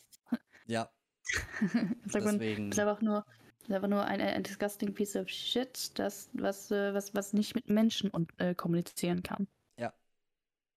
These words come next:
Speaker 1: Deswegen, äh, nee, das sind halt solche Sachen, ich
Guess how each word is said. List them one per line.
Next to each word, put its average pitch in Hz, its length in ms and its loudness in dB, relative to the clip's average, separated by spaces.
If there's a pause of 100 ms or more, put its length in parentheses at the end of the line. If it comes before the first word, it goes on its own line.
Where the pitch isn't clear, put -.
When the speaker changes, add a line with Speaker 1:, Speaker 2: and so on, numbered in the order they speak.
(140)
Speaker 1:
Deswegen, 104 540 -6
äh, 98 420 -6 (1700)
nee, 123 140 0
das 117 140 -2
sind 120 120 -2
halt 117 140 -2
solche 117 220 -4
Sachen, 110 380 -4
ich 98 80 -12